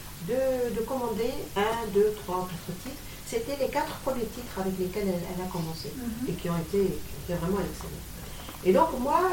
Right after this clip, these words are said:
Speaker 1: euh, ce que je fais, c'est de, le, de faire une commande avant qu'elle ne le publie, pour qu'elle ait, euh, un peu de, de liquidité pour, pour démarrer son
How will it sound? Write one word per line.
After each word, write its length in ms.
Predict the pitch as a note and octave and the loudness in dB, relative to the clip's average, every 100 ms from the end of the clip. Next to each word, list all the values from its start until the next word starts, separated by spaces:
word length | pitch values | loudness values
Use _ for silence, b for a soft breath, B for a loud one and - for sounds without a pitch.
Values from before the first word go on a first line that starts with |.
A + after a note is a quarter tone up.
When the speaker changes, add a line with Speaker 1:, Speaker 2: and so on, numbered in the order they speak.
| - | 4
Speaker 1:
euh, 340 | G#3+ G3 F#3+ F#3 F3+ F#3+ F#3+ - | 2 4 4 2 2 0 -2 -2
ce 60 | |
que 60 | F#3+ | -2
je 80 | - | -2
fais, 260 | - F3+ A#3 - - - - - - | 2 4 4 0 -8 -12 -12 -10 -6
c'est 200 | B3 B3+ | -2 2
de, 60 | A3 | 2
le, 260 | G3+ G3 F#3 F3 E3+ E3 | 6 8 8 6 0 -4
de 100 | E3+ E3+ - | -4 -4 -2
faire 140 | A3 G#3+ | 0 2
une 140 | F3+ | 0
commande 400 | - F#3+ F#3 C4+ | 0 0 0 0
avant 260 | F3+ F#3+ B3+ | -2 0 -2
qu'elle 120 | - F3+ | -2 -2
ne 120 | E3+ | 0
le 60 | D#3+ | -2
publie, 380 | - C#3+ - - - B B B - | -2 -4 -4 -6 -8 B B B -6
pour 140 | B3+ B3+ | -4 0
qu'elle 180 | A3 G3+ | 4 4
ait, 200 | C4+ B3+ | 2 0
euh, 460 | F#3+ F3 E3+ - F3 | 0 0 -2 -4 -4
un 40 | |
peu 160 | E3+ G#3+ | -2 -2
de, 320 | F3+ E3+ F3 | -2 -2 -2
de 60 | F#3 | -2
liquidité 500 | F#3+ - E3+ - C4 | -2 -4 -6 -4 -6
pour, 300 | G#3 F#3+ - - - | -6 -8 -6 -8 -6
pour 100 | F#3 F3+ | -4 -2
démarrer 300 | F#3 F#3+ F#3+ A#3 | 2 4 4 2
son 140 | - | -2